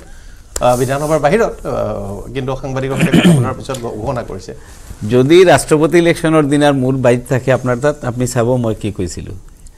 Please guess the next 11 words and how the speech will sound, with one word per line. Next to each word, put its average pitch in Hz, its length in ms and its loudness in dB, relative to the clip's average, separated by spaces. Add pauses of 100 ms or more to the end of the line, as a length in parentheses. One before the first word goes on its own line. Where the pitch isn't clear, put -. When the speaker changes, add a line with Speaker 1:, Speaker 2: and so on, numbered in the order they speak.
(280)
Speaker 2:
যদি 143 200 2
ৰাষ্ট্ৰপতি 170 520 4
ইলেকশ্যন 180 380 4
আৰু 170 160 4
ৰাজ্যসভাৰ 147 540 4
ইলেকশ্যনৰ 147 560 2
পিছত 123 440 2 (180)
মোৰ 127 220 0
কোৱা 131 240 2
কথাখিনি 135 640 -2
হাণ্ড্ৰেড 123 420 -2